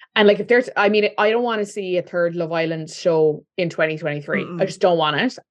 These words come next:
Speaker 1: I don't care if you get Maura Higgins, Tommy Fury, Molly-Mae, fucking Kem Cetinay.
Speaker 2: Bambi Fury.
Speaker 1: Bambi Fury's in there. I don't care. I just don't care. I don't wanna see another Love Island in twenty twenty-three. It's just too much, especially when there is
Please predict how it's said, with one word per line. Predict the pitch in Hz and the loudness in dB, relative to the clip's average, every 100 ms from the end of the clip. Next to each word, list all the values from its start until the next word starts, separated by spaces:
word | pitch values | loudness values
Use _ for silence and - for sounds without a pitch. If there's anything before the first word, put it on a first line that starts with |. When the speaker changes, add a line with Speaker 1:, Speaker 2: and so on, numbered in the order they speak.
| _ | _
Speaker 1:
I | 214 208 | 2 4
don't | 208 | 4
care | 214 208 | 2 0
if | 190 202 | 0 -4
you | |
get | 175 190 180 | 0 0 2
Maura | 190 196 | 2 2
Higgins, | 202 175 180 175 | 0 -2 -4 -6
Tommy | - 196 185 | -6 -4 -4
Fury, | 190 190 180 180 | -4 -2 0 0
Molly-Mae, | 175 180 180 180 180 175 170 170 170 - _ _ _ | 0 -2 -2 -2 0 0 0 -2 -6 -18 _ _ _
fucking | - 190 214 185 180 175 - _ _ _ - | 0 0 0 -2 -4 -8 -10 _ _ _ -18
Kem | - - 208 | -2 2 4
Cetinay. | 233 220 190 | 2 0 0
Speaker 2:
Bambi | 202 220 226 226 208 | 2 2 4 4 4
Fury. | 233 214 214 214 208 208 | 6 6 6 6 4 4
Speaker 1:
Bambi | 262 269 277 285 | 2 0 0 -2
Fury's | 277 269 262 240 277 - | 2 4 6 6 4 2
in | 240 233 | 0 0
there. | 233 214 208 - | 0 0 0 -2
I | 220 247 | -4 -2
don't | 254 220 | -4 -6
care. | 233 202 190 | -6 -4 -4
I | 175 | -6
just | 185 202 | -6 -6
don't | 208 196 | -6 -4
care. | 196 190 220 254 _ _ _ - | -2 0 0 -2 _ _ _ -4
I | |
don't | 190 208 190 | -2 2 2
wanna | 190 185 | 0 -2
see | 208 180 | -4 -4
another | 175 175 | -2 -2
Love | 170 | -2
Island | 165 170 175 | -2 -4 -6
in | 175 | -6
twenty | 160 | -8
twenty-three. | 165 156 151 151 165 | -6 -8 -6 -6 -6
It's | 170 - | -8 -8
just | 170 160 _ _ | -6 -8 _ _
too | - 185 165 160 | -10 -6 -6 -8
much, | 170 170 247 - | -8 -6 -6 -10
especially | 226 269 262 277 | -2 0 0 0
when | 254 | -4
there | 226 214 | 0 0
is | 208 | -2